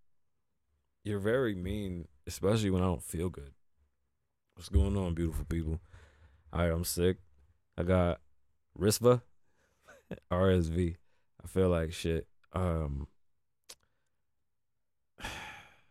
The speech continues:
let's get into these topics. Um, this shit's making me gag. So my voice has been shot for, like,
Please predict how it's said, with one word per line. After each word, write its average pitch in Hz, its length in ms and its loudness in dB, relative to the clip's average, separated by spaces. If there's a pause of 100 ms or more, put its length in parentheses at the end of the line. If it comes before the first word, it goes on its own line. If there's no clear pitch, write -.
(2000)
let's 87 120 2
get 90 120 4
into 90 200 2
these 85 160 2
topics. 85 600 -2 (840)
Um, 76 540 0 (2250)
this 117 160 4
shit's 110 220 2
making 110 260 8
me 90 80 6
gag. 82 540 2 (480)
So - 180 2
my 101 160 6
voice 95 540 4
has 82 340 -2
been 92 200 2
shot 90 520 0
for, 82 160 0
like, 69 320 -4